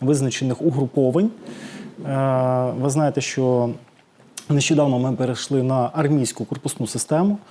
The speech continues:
Це, м, виклик, продиктований часом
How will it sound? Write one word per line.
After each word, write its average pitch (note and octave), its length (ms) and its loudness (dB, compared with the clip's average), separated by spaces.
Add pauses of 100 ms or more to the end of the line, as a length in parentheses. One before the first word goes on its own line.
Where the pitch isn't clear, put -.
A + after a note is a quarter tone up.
(580)
Це, C3+ 540 2 (420)
м, B2 420 -2 (480)
виклик, D3 500 0 (880)
продиктований C3+ 600 2
часом D#3+ 440 0